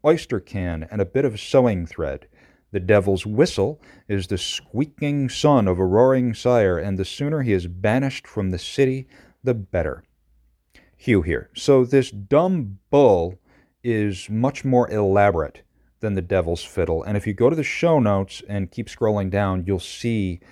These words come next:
something like this dull bull described. Now, here's an interesting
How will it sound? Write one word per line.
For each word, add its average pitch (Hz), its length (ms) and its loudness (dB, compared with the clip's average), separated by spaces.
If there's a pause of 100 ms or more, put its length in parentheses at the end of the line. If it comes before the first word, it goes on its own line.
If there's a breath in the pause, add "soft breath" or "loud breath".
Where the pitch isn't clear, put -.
(340 soft breath)
something 110 540 0
like 90 400 2 (180)
this 98 200 -4
dull 92 420 2
bull 85 480 0
described. 78 580 -8 (2250 loud breath)
Now, 147 60 6
here's 254 320 0
an 170 100 4
interesting 135 520 0